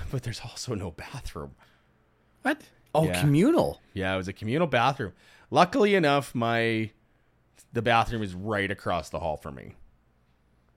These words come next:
Speaker 1: So, you know. But.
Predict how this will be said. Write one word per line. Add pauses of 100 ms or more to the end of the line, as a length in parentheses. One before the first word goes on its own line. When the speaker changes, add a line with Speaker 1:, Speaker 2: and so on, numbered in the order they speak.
(160)
Speaker 1:
So,
you
know. (1600)
But.